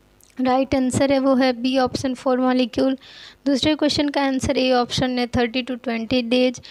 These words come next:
और तीसरा जो हमारा है उसका right answer सी option, sterilization, और चौथा question का right answer A ऑप्शन है, volume of distribution,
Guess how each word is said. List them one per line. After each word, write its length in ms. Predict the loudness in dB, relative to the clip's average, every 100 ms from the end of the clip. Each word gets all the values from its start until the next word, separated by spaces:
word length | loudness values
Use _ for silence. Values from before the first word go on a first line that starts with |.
| -20 -6
और 100 | -4
तीसरा 420 | -2 -2 0 0 2
जो 160 | 2
हमारा 380 | 2 2 2 0
है 220 | 2 2
उसका 360 | 0 -2 0 0
right 300 | 2 0 0
answer 280 | -4 0 -2
सी 280 | -2 0 2
option, 480 | 2 0 -2 -2 -2
sterilization, 880 | -2 0 0 0 0 -2 -2 -4 -6 -14 -20 -8
और 60 | -2
चौथा 340 | 0 2 2
question 380 | 2 2 0 0
का 80 | 0
right 300 | 0 0 -2
answer 320 | -4 -2 0
A 180 | 2 2
ऑप्शन 440 | 2 0 -2 -2
है, 60 | 0
volume 360 | 0 0 -2 -6
of 120 | -4 -4
distribution, 720 | -4 -4 -4 -2 -2 -2 -4